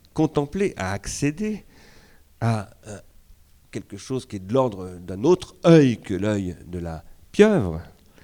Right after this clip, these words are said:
eh bien, ces pratiques, aujourd'hui, elles sont détruites. Et elles sont détruites par ce que j'ai appelé la prolétarisation du consumérisme.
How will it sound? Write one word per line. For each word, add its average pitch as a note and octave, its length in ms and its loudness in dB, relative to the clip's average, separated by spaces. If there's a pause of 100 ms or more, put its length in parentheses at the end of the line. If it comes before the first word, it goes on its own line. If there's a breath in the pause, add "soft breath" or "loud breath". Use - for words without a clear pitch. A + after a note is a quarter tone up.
(520 soft breath)
eh G#2+ 100 -6
bien, D3 160 4
ces D3+ 160 0
pratiques, D3 520 -2
aujourd'hui, C3 440 0
elles G#2 140 -4
sont C3+ 220 -8
détruites. - 680 4 (1120 loud breath)
Et G#2+ 80 -8
elles B2+ 120 -2
sont E3+ 180 0
détruites C#3+ 420 0
par - 160 -6
ce - 60 -16
que C#3+ 100 -2
j'ai A#2 120 0
appelé G#2 240 4
la G#2 140 0
prolétarisation A#2 1000 2 (140)
du G2 200 -12
consumérisme. - 760 -12